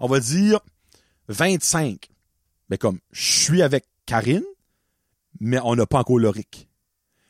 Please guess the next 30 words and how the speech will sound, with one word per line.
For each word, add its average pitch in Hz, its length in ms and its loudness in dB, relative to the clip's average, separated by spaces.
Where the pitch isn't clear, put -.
Puis - 120 -2
on 120 60 4
vit 127 80 0
encore 135 240 2
en 123 100 -2
appartement. 113 460 -4
Tu 151 100 2
sais ? 370 160 2
C'est - 180 -12
que - 120 -10
tu 160 140 0
y - 40 2
penses, 233 400 2
tu 269 120 2
sais, - 20 4
là. 415 100 2
Alors, 113 140 -2
pour - 120 0
exemple, 180 380 2
que 127 60 0
tu - 80 -8
choisis 156 260 2
un 156 100 0
tel 139 220 2
âge, 180 360 4
exemple, 135 300 0
exemple 175 360 -4
que 143 80 -4
t'as, 143 160 -4
euh, 110 340 0